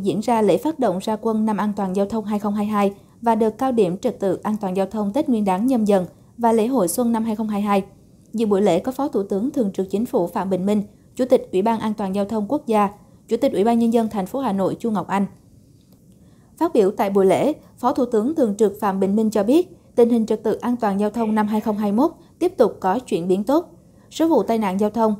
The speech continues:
số người chết và số người bị thương do tai nạn giao thông đều giảm sâu so với cùng kỳ năm hai không hai hai. Ùn tắc giao thông từng bước được kiểm soát. Kết quả như trên xuất phát từ các giải pháp đảm bảo trật tự an toàn giao thông đúng đắn và hiệu quả của các ngành các cấp.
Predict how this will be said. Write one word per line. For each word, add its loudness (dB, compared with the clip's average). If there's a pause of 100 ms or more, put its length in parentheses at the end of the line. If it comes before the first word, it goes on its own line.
(140)
số -2
người 4
chết 0
và 0
số -4
người -2
bị 0
thương -2
do -2
tai -2
nạn -4
giao 0
thông 0 (220)
đều 4
giảm 0
sâu 2
so -4
với 0
cùng -2
kỳ -2
năm -4
hai -2
không -4
hai 0
hai. 0 (440)
Ùn 2
tắc -2
giao 0
thông 0
từng -2
bước -2
được -2
kiểm -2
soát. -2 (540)
Kết 2
quả 4
như 2
trên 4
xuất -2
phát -6
từ 2
các -4
giải 0
pháp -4
đảm 2
bảo 4
trật -2
tự 0
an 0
toàn -4
giao 0
thông 2 (220)
đúng 2
đắn 0
và 2
hiệu 0
quả 0
của -2
các -6
ngành -2
các -6
cấp. 0